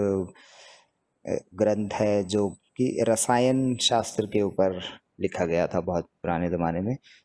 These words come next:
तो वो भी सब संस्कृत में था। और ये सब कुछ हमारे भारतीय उपमहाद्वीप में ही हुआ है। तो आज का जो भारत है, इससे, अ, काफ़ी बड़े, अ, जगह पे,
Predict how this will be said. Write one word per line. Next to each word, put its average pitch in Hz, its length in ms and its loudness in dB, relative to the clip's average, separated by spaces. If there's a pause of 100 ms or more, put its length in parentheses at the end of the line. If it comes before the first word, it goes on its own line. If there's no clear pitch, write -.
(120)
तो 120 120 0
वो 110 260 2
भी 139 380 -2 (920)
सब 117 200 -2
संस्कृत 90 560 -2
में 67 100 -4
था। - 260 -12 (320)
और 113 340 2
ये 131 280 4
सब 139 320 0
कुछ 170 240 0
हमारे 139 280 2
भारतीय 120 560 2
उपमहाद्वीप 120 840 0 (1300)
में 113 200 2
ही 113 160 0
हुआ 92 280 2
है। 78 280 -6 (120)
तो 104 420 -2
आज 117 300 2
का 160 140 2
जो 156 120 2
भारत 120 440 0
है, 135 140 -2 (300)
इससे, 139 540 2
अ, 113 500 -2
काफ़ी 120 340 2
बड़े, 117 640 2
अ, - 80 -14 (460)
जगह 104 240 0
पे, 107 320 0